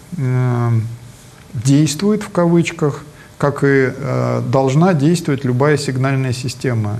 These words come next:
Ее, на нее неправильно отреагировали, да, то есть неадекватно ее прочитали, и она усиливает свой сигнал.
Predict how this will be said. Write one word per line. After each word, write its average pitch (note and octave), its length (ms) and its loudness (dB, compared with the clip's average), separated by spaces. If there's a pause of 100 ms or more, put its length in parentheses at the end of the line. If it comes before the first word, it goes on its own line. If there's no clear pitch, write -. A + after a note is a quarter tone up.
(140)
Ее, C3 680 2 (260)
на C#3 120 2
нее C#3+ 300 4
неправильно B2+ 720 2
отреагировали, D3 1000 0
да, E3+ 160 -2
то C#3+ 160 -4
есть - 160 -4 (180)
неадекватно C#3 1300 0
ее A#2 180 0
прочитали, E3 720 -4 (460)
и C3 60 -2
она F#3 380 2
усиливает D#3 640 0
свой D#3 220 0
сигнал. A#2+ 460 -2